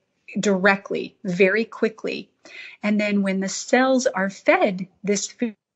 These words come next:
that they love, the cell will then produce mucus in your gut. And I know it sounds kinda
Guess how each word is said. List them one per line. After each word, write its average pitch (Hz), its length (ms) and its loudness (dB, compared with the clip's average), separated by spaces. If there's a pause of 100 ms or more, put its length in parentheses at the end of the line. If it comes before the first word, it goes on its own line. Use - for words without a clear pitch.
(120)
that 220 360 -2
they 196 160 0
love, 196 560 -4 (340)
the 226 120 0
cell 247 580 2
will 196 260 2
then 214 540 0
produce 190 880 0 (380)
mucus 214 680 2
in 190 180 -2
your 180 140 -2
gut. - 360 -4
And 190 140 -2
I 190 60 0
know 190 160 0
it - 100 -2
sounds 220 280 -2
kinda 247 340 2